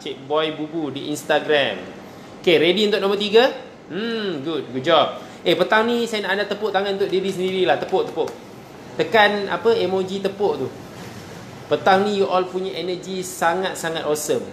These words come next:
Mungkin sebab topik tak berat, topik santai kan, senang. Siapa suka topik petang ni? Ha, point, point cerita lain, topik petang ni, siapa suka? Tulis suka, suka. <laughs> Okey,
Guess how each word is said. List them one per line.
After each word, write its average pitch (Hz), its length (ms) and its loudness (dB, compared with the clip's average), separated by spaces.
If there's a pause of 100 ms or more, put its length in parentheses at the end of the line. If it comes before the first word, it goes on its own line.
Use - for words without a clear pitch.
(280)
Mungkin 151 240 0
sebab 156 240 2
topik 156 400 0
tak 127 80 -2
berat, 147 560 4
topik 139 240 -4
santai 139 560 0
kan, 147 240 -2
senang. 151 300 -2 (100)
Siapa 202 160 -4
suka 226 240 0
topik 185 320 -2
petang 127 160 0
ni? 95 80 -10 (1040)
Ha, 95 240 -10
point, 196 320 4
point 208 240 2
cerita 180 160 -6
lain, 180 240 2
topik 165 320 -2
petang 165 160 2
ni, 139 80 -2
siapa 160 240 0
suka? 151 160 -6
Tulis 156 400 -4
suka, 160 240 0
suka. 196 400 -6 (560)
<laughs> - 560 -8
Okey, 196 320 4